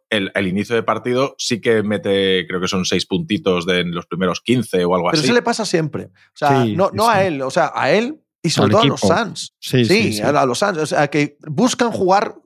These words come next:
Speaker 2: completo, jugar con Mansi, jugar
Speaker 1: Mm.
Speaker 2: dentro. Eh, según va avanzando el partido, y no vuelven a mirar pa' él. O sea, a Booker y Durán vuelven a, a su ser, como es lógico, y nadie, eh, hace ninguna mirada a Ayton, y él tampoco hace nada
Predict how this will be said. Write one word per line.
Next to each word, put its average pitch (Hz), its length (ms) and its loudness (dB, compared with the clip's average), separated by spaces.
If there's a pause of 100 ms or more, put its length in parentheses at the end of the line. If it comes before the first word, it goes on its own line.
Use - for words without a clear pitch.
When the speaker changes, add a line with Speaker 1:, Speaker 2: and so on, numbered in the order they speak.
(120)
Speaker 2:
completo, 143 720 -2
jugar 151 260 0
con - 140 -2
Mansi, 117 300 -2
jugar 127 240 2
Speaker 1:
Mm. 110 40 0
Speaker 2:
dentro. 98 300 -2 (420)
Eh, 180 160 2
según 277 440 0
va 233 80 4
avanzando 170 420 0
el 135 80 -2
partido, 247 640 0 (760)
y 160 100 -10
no 202 180 2
vuelven 139 280 0
a 113 60 -4
mirar 107 240 -6
pa' - 140 -12
él. - 100 -20
O - 140 -20
sea, 143 240 0
a - 20 2
Booker 220 300 -2
y 208 60 -2
Durán 214 380 0
vuelven 185 380 2
a, 147 760 0
a 147 60 0
su - 180 -10
ser, 262 480 2
como 127 180 -2
es 123 80 0
lógico, 180 560 -2 (260)
y 156 140 2
nadie, 170 600 0
eh, - 60 -2
hace 143 800 2
ninguna 151 380 0
mirada 139 460 2
a - 20 2
Ayton, 180 320 -2
y 147 140 -4
él 156 100 0
tampoco 156 320 0
hace 147 140 -4
nada 165 340 0